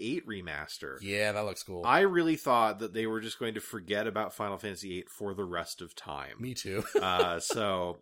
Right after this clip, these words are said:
Speaker 1: I'm very pleased. You know, I, um, I have played a decent chunk of Final Fantasy eight. Uh, I never beat it.
Speaker 2: Same.
Speaker 1: And I've always wanted to go back because
Speaker 2: <laughs>
Speaker 1: even though it is a very divisive game, and I think for good reason,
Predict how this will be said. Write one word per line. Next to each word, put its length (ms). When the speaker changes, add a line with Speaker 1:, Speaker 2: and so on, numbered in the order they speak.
Speaker 1:
I'm 380
very 380
pleased. 580
You 140
know, 160
I, 400
um, 500
I 160
have 260
played 720
a 220
decent 560
chunk 320
of 80
Final 280
Fantasy 440
eight. 200
Uh, 280
I 120
never 340
beat 380
it. 120
Speaker 2:
Same. 640
Speaker 1:
And 120
I've 120
always 300
wanted 200
to 60
go 140
back 400
because 500
Speaker 2:
<laughs> 40
Speaker 1:
even 360
though 480
it 140
is 220
a 60
very 400
divisive 580
game, 240
and 80
I 60
think 180
for 100
good 200
reason, 480